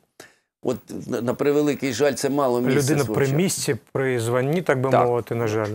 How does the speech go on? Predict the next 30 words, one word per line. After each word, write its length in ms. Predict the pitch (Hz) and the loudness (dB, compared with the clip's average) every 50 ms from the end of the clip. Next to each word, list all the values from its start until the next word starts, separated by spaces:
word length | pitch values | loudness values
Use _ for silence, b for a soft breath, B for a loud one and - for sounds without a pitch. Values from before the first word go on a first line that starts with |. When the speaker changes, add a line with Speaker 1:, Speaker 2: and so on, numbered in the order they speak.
| 107 - | -8 -8
Speaker 2:
Так. 120 | 123 120 | -4 -4
Speaker 1:
У, 20 | 127 | -2
у 220 | 131 131 143 147 | -2 0 2 2
розумінні 440 | 151 147 147 175 190 208 196 180 156 | 2 2 2 2 0 2 2 0 2
батька 380 | 131 135 180 208 - - 160 127 | 4 2 2 2 2 0 -2 0
погони, 480 | - 147 131 127 170 202 190 180 160 | 2 2 2 2 2 2 2 0 -2
це 160 | 147 - 143 131 | 0 -2 -2 -2
бу-, 240 | 123 131 143 143 | -2 -2 -2 -4
це 380 | - - - 147 143 139 127 95 | -4 -2 0 0 2 2 0 -2
воно 340 | 120 120 127 131 139 139 131 | -2 -2 -2 -2 0 0 0
рятувало 540 | 127 120 - 139 127 131 135 127 123 123 117 | -2 -2 -2 -2 0 2 2 2 0 0 -2
від 160 | 123 113 117 | -2 -4 -4
усього. 480 | 110 - - 120 110 101 87 85 - 104 | -4 -4 -2 -2 -2 0 -2 -4 -4 -2
Маєш 320 | 139 147 143 135 117 - | 0 0 0 0 -2 -4
погони, 480 | - - 123 120 156 196 220 214 185 139 | 0 0 2 2 2 0 0 0 -2 -2
значить, 260 | 117 131 113 - - | -2 -4 -4 -4 -4
ти 100 | 156 160 | -4 -2
застрахований, 760 | 147 143 113 - 131 117 107 - 135 147 139 135 131 131 123 | -2 -2 -2 -2 -4 -4 -2 -2 -2 0 0 0 -2 -2 -2
неважно, 520 | 127 143 160 156 156 147 127 101 131 131 | -2 0 2 2 4 2 2 2 -2 -2
які 260 | 131 123 - - 123 | -2 -4 -4 -4 -4
вони. 300 | 113 107 107 101 95 87 78 - - | -2 -2 -2 -4 -4 -8 -8 -4 -2
Speaker 2:
Ось 180 | 180 175 151 | -2 -2 0
це 240 | - - - 185 175 | -2 -2 0 2 2
б 80 | 139 110 | 0 0
хотілося 540 | - - 160 117 147 151 147 127 - 151 127 | -2 -2 -2 2 2 2 2 2 2 0 -2
б 20 | |
поламати, 540 | - - 143 143 139 135 127 123 - - 117 | 0 2 2 2 2 2 0 0 0 -2 -2
головне, 320 | 120 127 131 123 127 127 | -2 -2 -2 -2 -2 -2
дійсно. 460 | 117 117 127 127 117 - - 127 123 127 139 | -2 -2 -2 -2 -2 -2 -4 -4 -4 -2 0
Ну, 140 | 165 196 | 0 0